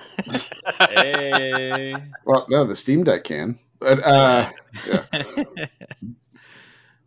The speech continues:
Speaker 3: But
Speaker 2: Uh,
Speaker 3: anyway.
Speaker 2: it's, yeah, it's just rough. I don't know. But also, like, we knew Tears of the Kingdom. We've known the date for Tears of the Kingdom for months.
Speaker 3: Mm-hmm.
Speaker 2: What, what else is coming that Nintendo's releasing this year?
Speaker 3: Advance
Speaker 2: I don't
Speaker 3: Wars
Speaker 2: know.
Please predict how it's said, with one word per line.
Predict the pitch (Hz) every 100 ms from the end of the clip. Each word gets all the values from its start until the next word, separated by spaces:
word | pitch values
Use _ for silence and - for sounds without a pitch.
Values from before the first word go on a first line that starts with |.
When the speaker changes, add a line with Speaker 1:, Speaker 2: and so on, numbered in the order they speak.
| _ -
Speaker 3:
But | 131
Speaker 2:
Uh, | 123
Speaker 3:
anyway. | 117
Speaker 2:
it's, | 127 - - -
yeah, | 143 190
it's | 139 -
just | 107 -
rough. | 82 101 - - _ -
I |
don't | 107 107
know. | 107 - _ _ _ _ _ _ _
But | 151 180
also, | 185 214 254 226
like, | 190 160 127 - _ _ _ _ _
we | 123 131 143
knew | 131 160 269 - -
Tears | 113 92 87
of | 78
the | 80
Kingdom. | - - - -
We've | 120 165
known | 180 165
the | 127
date | 117 117
for | 110
Tears | 104 113 104
of | 98
the |
Kingdom | - 151 135
for | -
months. | 76 160 - - - _ _ _ _
Speaker 3:
Mm-hmm. | 113 143 - _ _
Speaker 2:
What, | 101 92 -
what | 107 123
else | 135 160 -
is | 117
coming | 117 90 76 69 -
that | 92 - -
Nintendo's | 87 82 80 78 80
releasing | 80 76 76 76
this | 76
year? | 76 69 - _ _
Speaker 3:
Advance | 123 113 110
Speaker 2:
I | 156
don't |
Speaker 3:
Wars | 170
Speaker 2:
know. | 175